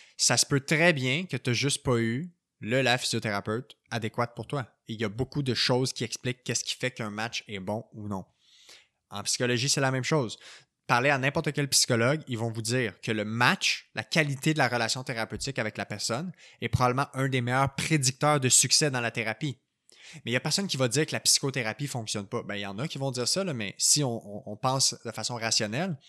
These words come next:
on va pas dire la psychothérapie ne fonctionne pas.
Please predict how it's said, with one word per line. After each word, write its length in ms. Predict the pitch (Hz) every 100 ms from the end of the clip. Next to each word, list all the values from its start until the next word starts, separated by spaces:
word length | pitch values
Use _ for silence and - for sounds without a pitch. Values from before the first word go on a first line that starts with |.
| - - - -
on 80 |
va 120 | 202 220
pas 140 | 160
dire 220 | 123 143
la 100 | 139
psychothérapie 720 | - - 127 117 101 - 139 - _ _ _
ne 120 | 117
fonctionne 440 | 117 120 110 110 92
pas. 280 | 127 -